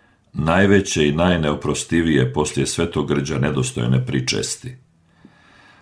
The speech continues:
Priznajem da nije neophodno nužno, ako hoćemo biti pravi Gospini štovatelji, da smo tako sveti te ne upadnemo ni u jedan grijeh,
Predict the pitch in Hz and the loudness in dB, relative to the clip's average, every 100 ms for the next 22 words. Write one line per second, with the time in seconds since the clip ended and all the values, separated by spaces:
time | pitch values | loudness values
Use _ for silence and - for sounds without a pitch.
0 | _ - 87 98 107 90 71 58 62 65 | _ 2 4 4 4 4 4 2 2 2
1 | 92 92 73 64 - 60 60 62 78 90 | 2 2 2 0 0 -2 2 2 4 2
2 | - 90 76 - 62 64 - 78 76 73 | 2 0 0 -2 -6 -6 -2 -2 0 0
3 | 69 80 71 64 82 76 62 65 71 - | 0 -2 -4 0 2 4 2 0 -2 -2
4 | 69 67 - 80 98 - 87 78 67 64 | -4 -2 -2 2 2 2 0 2 -2 -2
5 | 71 - 73 69 87 95 98 87 73 71 | -4 -2 -6 0 2 2 2 0 0 0
6 | 76 76 71 67 67 78 87 82 82 80 | 0 -2 -2 0 0 0 0 0 0 0
7 | 78 - 76 90 76 67 65 65 71 73 | -2 -2 0 2 4 2 2 2 2 2
8 | 58 | 0